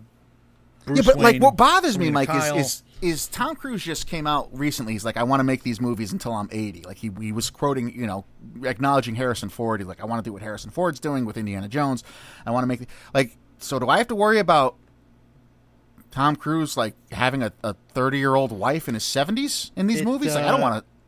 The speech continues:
Speaker 2: you know?
Speaker 1: It's been done for decades in Hollywood before.
Speaker 2: I know.
Speaker 1: With Sean
Speaker 2: I don't,
Speaker 1: Connery, with
Speaker 2: don't like it then either.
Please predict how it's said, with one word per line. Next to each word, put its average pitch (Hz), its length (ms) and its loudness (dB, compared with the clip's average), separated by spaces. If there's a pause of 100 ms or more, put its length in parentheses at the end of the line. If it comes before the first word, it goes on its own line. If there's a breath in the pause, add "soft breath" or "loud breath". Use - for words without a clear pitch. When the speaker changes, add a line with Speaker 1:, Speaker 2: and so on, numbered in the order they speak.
(120)
Speaker 2:
you 143 100 -6
know? 240 240 0 (220)
Speaker 1:
It's 156 220 -6
been 147 240 -4
done 156 380 0
for 135 220 -6
decades 117 640 -2
in 104 80 -8
Hollywood 101 480 -4
before. 101 340 -12
Speaker 2:
I 117 180 0
know. 214 260 0
Speaker 1:
With - 100 -6
Sean 120 160 -4
Speaker 2:
I - 80 -4
don't, 92 80 -12
Speaker 1:
Connery, 135 600 -2
with 104 220 -6
Speaker 2:
don't 139 180 4
like 151 240 6
it 147 120 -6
then 208 280 4
either. 196 360 -4